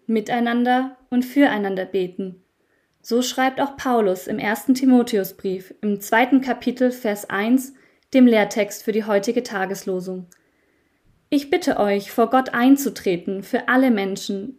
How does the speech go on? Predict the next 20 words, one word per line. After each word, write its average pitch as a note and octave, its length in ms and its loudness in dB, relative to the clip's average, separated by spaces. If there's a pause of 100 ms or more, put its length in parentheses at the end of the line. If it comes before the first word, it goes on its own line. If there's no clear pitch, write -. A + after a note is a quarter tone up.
in G#3 220 -2
Bitte, C#4 580 2
Gebet, B3 680 2
Fürbitte A#3+ 840 2
und G#3+ 200 0
Danksagung.“ F3+ 840 -4 (840)
Glauben A3 720 4
ist B3+ 240 -2
Gemeinschaftssache. A3 960 2 (500)
Daher B3 640 0
werden A3+ 320 2
in A3+ 140 2
Gottesdiensten B3+ 800 2
zum B3+ 160 0
Beispiel G#3 640 0
immer B3 340 4
auch B3 140 -6
gemeinsam A3+ 480 0
Fürbitten F#3+ 600 -2
gebetet. F3 580 -6